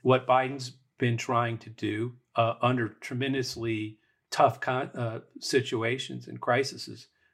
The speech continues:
uh, multiple, uh, that he's had to face. But I do think in the end that this election is gonna be a choice. Uh, in each,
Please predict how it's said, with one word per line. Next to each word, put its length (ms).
uh, 240
multiple, 640
uh, 160
that 160
he's 160
had 160
to 80
face. 480
But 320
I 120
do 280
think 320
in 120
the 200
end 280
that 320
this 240
election 420
is 120
gonna 160
be 140
a 60
choice. 680
Uh, 280
in 200
each, 260